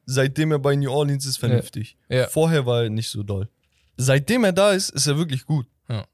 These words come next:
Speaker 1: Wirklich. Also er hat das Team auch getragen so ein bisschen. Aber ganz ehrlich, wo war er die letzten zwei, drei Jahre? Er averaged mit Ach und Krach zweiundzwanzig Punkte, zwanzig Punkte, einundzwanzig Punkte. Und ich denk mir, was anderes kann er eigentlich nicht. Dieses Jahr hat er ein bisschen mehr den Playmaker gemacht.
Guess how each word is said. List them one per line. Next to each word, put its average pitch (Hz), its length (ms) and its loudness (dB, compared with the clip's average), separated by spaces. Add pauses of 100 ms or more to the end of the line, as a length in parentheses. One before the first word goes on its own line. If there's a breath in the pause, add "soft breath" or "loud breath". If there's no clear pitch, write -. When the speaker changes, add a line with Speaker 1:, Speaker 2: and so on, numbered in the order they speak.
(120)
Speaker 1:
Wirklich. 131 340 -4
Also 147 180 0
er 165 40 0
hat 165 80 -4
das 156 120 -2
Team 165 140 -2
auch 151 120 0
getragen 139 420 -2
so 104 80 0
ein 101 60 -2
bisschen. 101 280 -4 (520 loud breath)
Aber 123 160 0
ganz 147 280 2
ehrlich, 147 340 0
wo 120 120 0
war 139 120 2
er 151 60 0
die 123 100 0
letzten 117 300 -2
zwei, 123 240 0
drei 117 180 -2
Jahre? 104 400 0 (220 loud breath)
Er 117 200 4
averaged 151 340 2
mit 135 140 -4
Ach 143 160 -4
und 139 120 -2
Krach 135 200 -2
zweiundzwanzig 117 560 -2
Punkte, 113 320 -2
zwanzig 110 400 -6
Punkte, 110 400 -8
einundzwanzig 113 540 -4
Punkte. 110 300 -4 (200 loud breath)
Und 131 140 2
ich 120 80 0
denk 147 200 0
mir, 131 140 0
was 120 160 0
anderes 131 360 0
kann 143 180 2
er 120 80 2
eigentlich 101 320 -4
nicht. - 240 -20 (260)
Dieses 139 280 2
Jahr 143 140 4
hat 135 100 0
er 131 60 2
ein 131 40 2
bisschen 131 220 0
mehr 127 100 4
den 117 100 2
Playmaker 110 460 0
gemacht. 101 300 -6